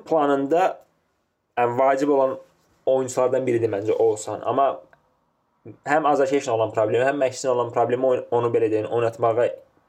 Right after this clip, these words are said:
imkan vermir. Amma məsəl üçün çox yaxşı bir üçlü qrup, yarım müdafiə mərkəzində Laiçlə, a, hücum xəttində bilmirəm kim olur olsun, a,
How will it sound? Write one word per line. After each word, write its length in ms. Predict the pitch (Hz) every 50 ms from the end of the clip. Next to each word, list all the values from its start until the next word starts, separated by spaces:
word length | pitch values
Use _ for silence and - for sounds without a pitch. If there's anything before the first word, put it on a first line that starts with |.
| _ _ -
imkan 380 | 127 123 117 - 123 120 120 120
vermir. 340 | 113 107 98 95 - - _ _ _ _ _ _ _ _ _ _ -
Amma 280 | - 123 127 139 143 139 - - - - _ _ _ _ _ _ _ _ _ _ _ -
məsəl 280 | - 120 120 127 127 123
üçün 160 | - - 123
çox 240 | 120 151 143 139 -
yaxşı 300 | 143 131 - - 185 127
bir 160 | 127 113 - - _ _ _ _ _ _ _ -
üçlü 360 | 117 117 - - 139 143 139
qrup, 340 | - - 117 120 120 120 - - _ _ -
yarım 340 | 120 117 113 113 117 117
müdafiə 340 | 113 113 110 110 120 117 117
mərkəzində 720 | 117 117 113 107 - - 110 107 110 107 110 113 123 123 - - - _ _ _ -
Laiçlə, 680 | - 120 123 123 123 120 117 - - - 107 104 104 104 98 101 - - - _ _ _ _ _ _ _ _ _ -
a, 320 | - - 107 104 104 92 101
hücum 260 | 113 113 113 139 127
xəttində 320 | - 131 117 - - 120 120
bilmirəm 260 | 117 113 113 107 107
kim 160 | - 113 110
olur 200 | 104 104 107 107
olsun, 280 | 104 - - 135 139 135 - - _ _ _ _ _ _ _ _ -
a, 160 | - 113 110